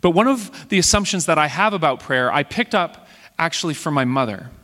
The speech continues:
who with some regularity would sit my brother and I down and encourage us to be quiet and listen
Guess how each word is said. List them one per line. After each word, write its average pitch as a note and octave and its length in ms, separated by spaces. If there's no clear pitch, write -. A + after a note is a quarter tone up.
who F#3+ 140
with F3+ 140
some A#3 280
regularity D#3+ 600
would C#3+ 160
sit G3 260
my F#3+ 140
brother F3 280
and E3+ 120
I D#3 140
down B2+ 540
and C#3+ 140
encourage F#3 500
us E3 220
to D#3 100
be C3+ 120
quiet B2 600
and C3 140
listen C3+ 580